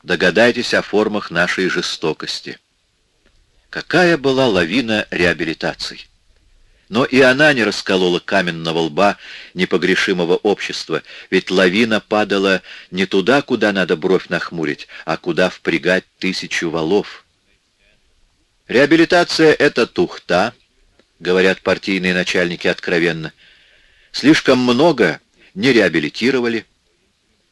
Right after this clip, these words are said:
Вальдемар Зарин, Ростов-на-Дону,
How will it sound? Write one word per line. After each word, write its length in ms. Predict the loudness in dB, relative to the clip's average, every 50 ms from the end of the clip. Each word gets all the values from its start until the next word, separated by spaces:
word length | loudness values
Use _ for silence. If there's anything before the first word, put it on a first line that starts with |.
| _ _ _ _
Вальдемар 540 | -2 0 0 2 2 2 2 2 2 2 0
Зарин, 420 | 0 2 2 2 2 2 0 -4 -8 _ _ _ _ _ _
Ростов-на-Дону, 880 | -6 -4 -4 -4 -2 -2 -2 -2 -2 -4 -4 -2 -2 -2 -2 -4 -8